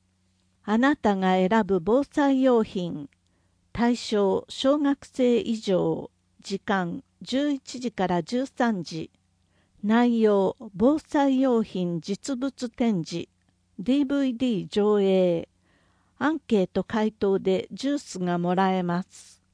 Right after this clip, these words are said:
主催、パルシステム東京西国分寺委員会。中古本、雑貨の販売。時間、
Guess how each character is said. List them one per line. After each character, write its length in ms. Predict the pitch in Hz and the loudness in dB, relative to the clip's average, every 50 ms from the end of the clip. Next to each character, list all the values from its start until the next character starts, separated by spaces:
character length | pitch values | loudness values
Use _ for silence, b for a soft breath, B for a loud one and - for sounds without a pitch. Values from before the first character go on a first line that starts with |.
| _ _ _ _ _ _ _ _ | _ _ _ _ _ _ _ _
主 200 | - - - 208 | -20 -16 -14 -14
催、 440 | - - - 226 208 208 185 185 - _ _ _ - - - | -10 -4 -2 0 0 0 0 -2 -6 _ _ _ -20 -8 -4
パ 140 | - 226 | -2 -2
ル 120 | 226 277 285 | -2 -2 -4
シ 240 | - - - 262 269 | -6 -6 -6 -6 -6
ス 160 | - - - | -6 -6 -4
テ 120 | - 202 | -2 -2
ム 180 | 180 175 175 - - | -2 -2 -4 -4 -2
東 220 | 226 208 208 202 - | 0 0 0 -2 -2
京 380 | - 208 190 185 180 180 - - - | -2 0 2 2 2 2 0 -2 -4
西 300 | 208 202 190 - - - | -6 -6 -6 -8 -8 -4
国 320 | - 277 277 - 294 269 | -4 -4 -4 -4 -6 -4
分 280 | 226 262 254 247 240 233 | -2 -2 -2 -2 -4 -4
寺 200 | - - 220 - | -4 -6 -6 -4
委 160 | - 226 226 | -2 -2 0
員 360 | 233 240 247 240 226 196 175 | 0 0 0 -2 -2 -4 -6
会。 440 | - - 185 165 165 156 151 147 - _ _ _ _ _ _ _ _ _ _ _ _ _ _ _ _ _ _ _ _ _ _ _ _ _ _ _ _ _ _ _ _ _ _ _ _ - | -8 -4 -2 -2 -2 -2 -4 -8 -12 _ _ _ _ _ _ _ _ _ _ _ _ _ _ _ _ _ _ _ _ _ _ _ _ _ _ _ _ _ _ _ _ _ _ _ _ -10
中 300 | - - 277 277 277 254 | -6 -4 -2 -2 -2 -2
古 200 | _ - 240 226 | _ 0 0 2
本、 360 | 208 226 208 202 202 202 - _ - | 2 0 0 0 -4 -8 -12 _ -10
雑 240 | - - 220 202 - _ _ _ | -2 0 0 0 -2 _ _ _
貨 140 | - 269 269 | -2 0 0
の 180 | 262 254 254 | 0 0 -2
販 380 | - - 247 233 233 226 220 214 | -2 -2 -2 0 0 0 -2 0
売。 400 | 190 214 214 202 190 185 - - _ _ _ _ _ _ _ _ _ _ _ _ _ _ - | 0 0 0 0 -2 -4 -8 -12 _ _ _ _ _ _ _ _ _ _ _ _ _ _ -16
時 180 | - - 208 | -14 -12 -12
間、 400 | - - 226 220 220 208 190 175 | -6 -2 0 0 0 -2 -4 -8